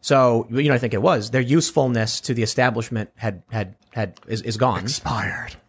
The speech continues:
Speaker 1: So now, while they were allowed to stay on the platform and advocate for certain things, once the election happened, they got rid of them. But, uh, anyway, the, the, the, the right end of the cliff has been eroding for years.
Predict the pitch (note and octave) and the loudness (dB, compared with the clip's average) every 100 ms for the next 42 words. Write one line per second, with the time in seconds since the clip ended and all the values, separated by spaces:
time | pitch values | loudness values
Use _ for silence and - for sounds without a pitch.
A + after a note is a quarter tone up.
0 | _ - D3 D3 D#3 D3 B2+ A#2 B2+ C3+ | _ 2 4 4 4 4 4 2 2 4
1 | C#3 C3+ C3 B2 B2+ D3 C3 - C3 B2 | 4 6 4 6 4 4 2 0 2 0
2 | - C#3 C3+ B2+ B2 D3+ D#3+ C3 B2 B2 | 0 0 2 0 2 2 2 0 0 0
3 | A2+ G3 F#3 A2+ A2 - - _ _ _ | 0 2 2 0 -6 -8 -12 _ _ _
4 | _ B2+ C3 C3 A2+ E3+ - D#3 B2 G2+ | _ -2 0 0 2 0 2 2 2 0
5 | G2 B2+ - _ _ _ _ A#2 A#2 G2 | -2 -4 -10 _ _ _ _ -2 0 -2
6 | C#2 A#1 - _ _ - - D3+ C#3+ C#3 | -6 -12 -20 _ _ -20 -2 2 4 4
7 | B2 D#3 E3 B2 A2 - _ _ _ _ | 4 4 4 4 2 -6 _ _ _ _
8 | _ _ _ - - C#3 C#3 B2 C#3 C3 | _ _ _ -18 -2 2 2 2 0 0
9 | B2+ A#2+ A#2 B2 C3 F3 D#3+ D3 C3+ - | 0 0 0 0 2 2 2 0 0 -2
10 | B2+ B2+ A#2 A#2+ A#2 A#2+ A2 G2 A#2+ G#2+ | -2 -2 -2 0 2 2 0 -4 -6 -2
11 | A2 F2+ - | -2 -4 -10